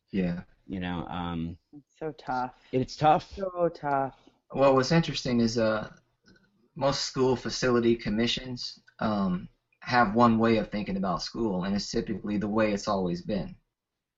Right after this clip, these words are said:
Speaker 1: So to do something out of, outside the box,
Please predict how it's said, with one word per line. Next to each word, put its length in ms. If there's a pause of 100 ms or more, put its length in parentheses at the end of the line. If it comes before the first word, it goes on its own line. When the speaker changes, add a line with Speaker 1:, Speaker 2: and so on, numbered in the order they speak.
(160)
Speaker 1:
So 160
to 120
do 180
something 360
out 180
of, 80 (100)
outside 400
the 80
box, 560